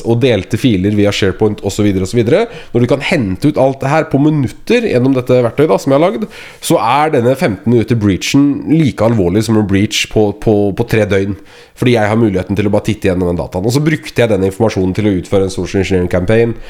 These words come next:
og, og breache av selskapet. Eh, og oppfølgingen på historien, jeg avsluttet det foredraget med at jeg hadde breachet selskapet og fått initial access på en bruker.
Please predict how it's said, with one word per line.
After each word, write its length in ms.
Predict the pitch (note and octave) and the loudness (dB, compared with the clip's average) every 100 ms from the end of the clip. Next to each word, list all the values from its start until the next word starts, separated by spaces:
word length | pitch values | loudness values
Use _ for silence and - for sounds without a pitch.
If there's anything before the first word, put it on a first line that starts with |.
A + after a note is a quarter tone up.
| - - | -16 -4
og, 320 | A2 G#2 G#2 | 0 0 0
og 80 | G#2+ | 0
breache 320 | A2+ G2 - | 2 0 -2
av 80 | G2+ | 0
selskapet. 640 | A#2+ - F2 D#3+ G#3+ A#3 - - - - | 0 0 -2 0 0 -2 -10 -20 -12 0
Eh, 400 | A2+ A2+ A2 A2 - | 2 2 2 0 -2
og 300 | B2 A#2 A#2+ | 0 0 0
oppfølgingen 560 | A#2 - A#2+ A#2 D#3 D3+ | -4 -2 0 2 0 2
på 100 | C3 | 0
historien, 340 | C3+ A#2 C3+ E3+ | 2 2 2 2
jeg 160 | C#3+ | 0
avsluttet 560 | F2 F2+ - A#2 A#2+ A2 | -2 -6 -4 -4 0 -2
det 80 | G#2 | 0
foredraget 480 | A#2 F2 F2 G2+ C3 | 0 0 0 0 0
med 80 | |
at 160 | F#2 A2 | 0 0
jeg 80 | G#2 | 2
hadde 160 | G#2 G2+ | 0 0
breachet 360 | A2+ - - | 0 0 -2
selskapet 420 | A#2 F#2 F2+ - | -2 0 -2 -2
og 80 | C#3+ | -2
fått 160 | A2 G#2+ | 0 0
initial 300 | G2+ G2+ F2+ | 0 0 -2
access 240 | - F2+ | -4 -4
på 100 | G2+ | -2
en 80 | G2 | 0
bruker. 400 | A#2 - F3+ | 0 2 0